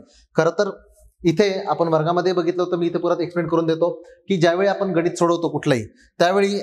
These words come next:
मी एक formula सांगितला होता की number of mole calculate करायचं असेल तर number of mole is always equals to weight in gram. जो भी weight दिया है gram में उसे divide करना है by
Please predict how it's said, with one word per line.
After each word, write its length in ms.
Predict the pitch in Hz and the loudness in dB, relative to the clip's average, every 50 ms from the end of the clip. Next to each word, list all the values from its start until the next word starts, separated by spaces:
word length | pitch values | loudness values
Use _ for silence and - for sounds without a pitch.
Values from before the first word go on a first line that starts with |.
| - - | -8 -4
मी 100 | 156 160 175 | -2 0 0
एक 140 | 175 175 | 0 0
formula 280 | - 147 147 160 175 175 | 0 0 0 2 0 0
सांगितला 360 | 165 160 156 156 151 147 151 | 0 2 0 -2 0 0 0
होता 160 | 143 143 - | 0 0 0
की 140 | 170 170 180 | -2 0 0
number 300 | 160 156 151 165 170 180 190 185 | 0 2 2 2 2 2 0 0
of 120 | 185 170 160 160 | 0 -2 -2 0
mole 220 | 165 175 180 175 180 | 2 2 2 0 0
calculate 380 | 185 147 135 - 156 151 143 - | -2 -2 -2 -2 -2 -2 0 0
करायचं 220 | 147 139 135 - | 0 0 0 -2
असेल 180 | - - 113 101 - - _ - - _ _ - | -6 -6 -6 -6 -8 -14 _ -20 -20 _ _ 0
तर 100 | 165 156 156 156 | 0 2 4 2
number 200 | 160 175 190 190 196 | 2 4 2 2 2
of 120 | 196 190 175 | 0 0 -2
mole 180 | 175 180 180 175 | 0 2 2 2
is 80 | 170 165 | 2 2
always 260 | 160 170 180 160 170 165 | 2 0 -2 -2 -4 -2
equals 260 | - 180 170 160 - - | -2 -2 -2 -2 -2 -2
to 80 | 208 214 208 190 - - - - - _ _ _ _ - 131 127 127 135 | 0 0 0 -2 -4 -8 -14 -20 -20 _ _ _ _ -4 -2 0 2 2
weight 280 | 160 190 196 180 185 - - - - - 175 180 | 2 2 2 0 -2 -6 -6 -6 -4 0 0 0
in 120 | 175 165 143 120 104 98 - - - 131 123 123 | 2 2 0 0 -2 -6 -12 -14 -14 -12 0 2
gram. 300 | 143 151 143 135 123 110 107 113 120 127 | 4 4 4 2 -2 -6 -8 -10 -2 0
जो 120 | 147 156 | 2 2
भी 140 | 156 185 185 | 4 2 2
weight 220 | 175 185 175 156 | 2 0 0 -2
दिया 180 | 156 180 180 175 | 0 2 2 2
है 100 | 165 175 160 | 2 2 2
gram 220 | 160 160 165 170 | 2 2 2 2
में 140 | 175 202 214 208 - - - _ - | 0 -2 -2 -4 -6 -14 -20 _ -6
उसे 180 | - - 185 170 139 | -2 0 0 2 2
divide 240 | 151 151 165 180 190 180 | 2 4 4 2 2 0
करना 220 | - 180 180 180 185 | -2 -2 0 2 2
है 200 | 190 202 214 202 - - - 135 131 | 2 4 2 0 -2 -4 -6 0 2
by 120 | 151 165 | 2 2